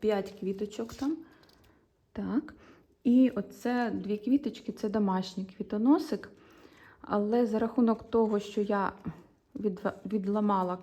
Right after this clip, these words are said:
йому кінчик квітоноса, там, ну, не видно, коли закривала під ві-, е, вікно на провітрювання, відкривала, точніше, не закривала.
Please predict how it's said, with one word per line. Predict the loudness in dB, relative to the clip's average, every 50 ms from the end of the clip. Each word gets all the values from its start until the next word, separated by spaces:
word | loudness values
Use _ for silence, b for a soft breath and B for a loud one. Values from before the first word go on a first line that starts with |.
| -10 -8
йому | -6 -4 -2 -2 -2 -4 -4 -8 -12 -16 -20 B B B B B B B B B -18 _ -20 -10
кінчик | -4 -2 -2 0 -2 -4 -6 -8 -8
квітоноса, | -10 -6 -4 0 2 2 2 2 0 -2 -4 -4
там, | -4 -6 -8 -10 -10 -14 -16 -10 -6
ну, | -4
не | -4 -4 -4
видно, | -6 -6 -6 -6 -8 -10 B B B B B B B B B B B _ _ _ _ _ _ _ -4
коли | -2 0 2 2
закривала | 2 0 -2 0 0 0 0 2 2 0 0 -2
під | -2 -4 -6 -4
ві-, | -6 -8 -6 -4 -4
е, | -2 -2 -2 -4 B B -8 -6 -4
вікно | -2 -4 0 2 4 4
на | 4 4
провітрювання, | 4 2 2 2 2 0 -2 -2 -2 -2 0 0 -2 -2 -2 -2 -4 -6 -10 -16 -20 _ _ _ _ -6
відкривала, | -6 -6 -4 -4 -4 -2 0 0 -2 -2 -2 -4 -6
точніше, | -8 -12 -14 -12 -10 -8 -8 -8 -8 -10
не | -10 -10 -10
закривала. | -12 -12 -10 -10 -8 -8 -6 -6 -6 -6 -8 -10